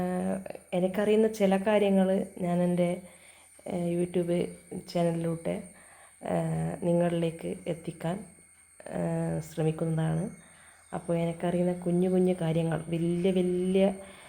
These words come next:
ആ, ജ്യോതിഷന്മാരും തിരുമേനിമാരൊക്കെ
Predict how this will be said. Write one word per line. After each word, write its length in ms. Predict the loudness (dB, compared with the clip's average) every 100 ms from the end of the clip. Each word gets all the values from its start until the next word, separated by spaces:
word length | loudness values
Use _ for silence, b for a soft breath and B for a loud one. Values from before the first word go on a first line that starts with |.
| B -6
ആ, 60 | -2 0 0 0 -2 -4
ജ്യോതിഷന്മാരും 840 | 0 0 0 -2 -4 -2 0 -2 0
തിരുമേനിമാരൊക്കെ 1700 | 0 2 4 2 0 -2 -6 -16 -18 -16 -6 -2 0 -2 -2 0 0